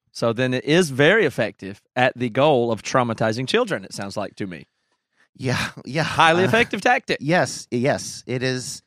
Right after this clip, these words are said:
Speaker 2: Uh, I don't, I don't think it, it doesn't traumatize every child, and that's, we could talk about that too, that people have different levels of resilience.
Speaker 1: Mm-hmm.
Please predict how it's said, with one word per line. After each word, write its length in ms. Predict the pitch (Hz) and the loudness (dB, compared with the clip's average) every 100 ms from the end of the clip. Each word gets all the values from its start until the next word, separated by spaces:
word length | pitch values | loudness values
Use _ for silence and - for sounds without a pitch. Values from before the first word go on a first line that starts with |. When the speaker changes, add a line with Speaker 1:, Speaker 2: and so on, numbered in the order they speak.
| _ _ | _ _
Speaker 2:
Uh, 240 | 139 135 127 | 0 2 2
I 140 | 143 | 0
don't, 160 | 156 - | 0 0
I 100 | 139 | 0
don't 120 | 156 151 | 0 -2
think 160 | 170 | -6
it, 120 | 147 - _ - | -6 -8 _ -8
it 120 | 151 | -2
doesn't 280 | 202 196 - | 0 -2 0
traumatize 500 | 175 175 160 147 - | 0 0 0 -2 -2
every 200 | 190 185 | -4 -4
child, 400 | - 87 98 123 | -6 -6 -6 -6
and 120 | 120 | -4
that's, 280 | 123 120 - - | -4 -6 -10 -10
we 80 | 127 | -8
could 140 | 117 | -4
talk 160 | 123 113 | -4 -2
about 180 | 104 95 | -4 -4
that 200 | 98 - | -4 -2
too, 160 | 165 | -4
that 180 | 110 - _ _ - | -4 -6 _ _ -8
people 200 | 156 143 | -4 -2
have 100 | 123 | -2
different 280 | 123 113 98 | -2 -6 -4
levels 260 | 107 104 101 | -2 -4 -6
of 120 | 87 | -8
resilience. 640 | 90 123 117 73 78 101 | -8 -8 -8 -10 -12 -10
Speaker 1:
Mm-hmm. 140 | 95 | -8